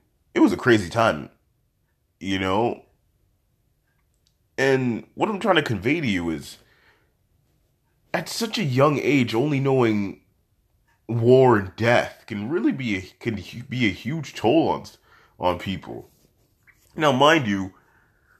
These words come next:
Madara and Hashirama, they meet up, or they don't meet up, they,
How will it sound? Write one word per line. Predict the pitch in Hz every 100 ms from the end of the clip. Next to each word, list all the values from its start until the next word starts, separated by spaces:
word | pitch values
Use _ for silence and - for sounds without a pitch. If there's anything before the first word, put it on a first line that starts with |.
| _ _ _
Madara | 90 117 127 123 117 107 98 78
and | 104
Hashirama, | 110 110 - 98 101 101 87 80 73 - _ _ _ _ _ _ _ -
they | 104
meet | 104 165 185
up, | 107 87 - - _ _ _ _ _ _ _ _ _ _ _ _ _ _ _ _ _
or | 107 104
they | 110
don't | 143 135 101
meet | 113 104
up, | 82 -
they, | 101 104 101 95